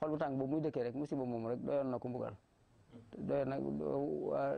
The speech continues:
mbugalu Yàlla doog a, doog a, doog a ñëw. Kon xëj kiñaan mu baaxut. Bu dee ñeetaan, mooy xéewal gi nit ki am nii, eh, yéene nga ko ko, waaye bëgg nga ko am yow it.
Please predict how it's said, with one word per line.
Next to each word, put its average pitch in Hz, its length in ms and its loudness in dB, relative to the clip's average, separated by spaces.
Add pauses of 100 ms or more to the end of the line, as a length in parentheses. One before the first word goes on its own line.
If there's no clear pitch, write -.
(140)
mbugalu 139 300 2
Yàlla 123 260 2
doog 120 220 0
a, 143 120 -2 (180)
doog 117 180 -2
a, 120 40 -2
doog 117 180 0
a - 20 0
ñëw. 113 180 -4 (540)
Kon 127 160 -2
xëj 127 220 -4 (100)
kiñaan 131 240 2
mu 143 80 4
baaxut. 120 300 0
Bu 143 80 2
dee 185 100 4
ñeetaan, 160 360 2 (1700)
mooy 170 220 2
xéewal 190 320 4
gi 190 100 4
nit 202 140 2
ki 214 80 0
am 147 160 2
nii, 143 380 4 (1080)
eh, 147 720 4
yéene 190 400 4
nga 180 120 2
ko 151 120 -2
ko, 156 80 0
waaye 151 120 4
bëgg 180 180 2
nga 175 100 2
ko 165 100 0
am 139 140 0
yow 131 80 2
it. 127 140 -6